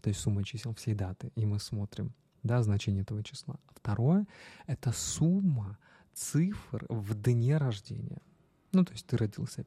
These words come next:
первого числа, десятого, двадцатого и так далее. На примере своём расскажу. У меня число жизненного пути, то есть базовое предназначение, фундамент, из которого я произрастаю, моя природа —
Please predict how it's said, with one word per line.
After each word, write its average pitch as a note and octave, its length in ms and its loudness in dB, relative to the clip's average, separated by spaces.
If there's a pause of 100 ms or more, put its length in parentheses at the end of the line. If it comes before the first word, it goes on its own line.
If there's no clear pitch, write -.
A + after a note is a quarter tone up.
первого F3+ 360 6
числа, C3 520 -8
десятого, A#2 680 -2
двадцатого A#2+ 580 -6
и - 40 -4
так A2 180 -8
далее. - 200 -10 (200)
На B2+ 100 4
примере D#3+ 400 6
своём G#2+ 400 0
расскажу. A2+ 420 -2 (520)
У B2 100 4
меня C3+ 480 4
число C3 380 2
жизненного A#2+ 420 4
пути, A#2 320 -2
то - 140 -8
есть A2 200 -10
базовое C3+ 720 4
предназначение, A2 720 -2 (140)
фундамент, C#3 880 4
из C3 100 0
которого A#2+ 380 -6
я G#2+ 260 0
произрастаю, A2 640 0
моя A2+ 400 2
природа — A#2 460 -2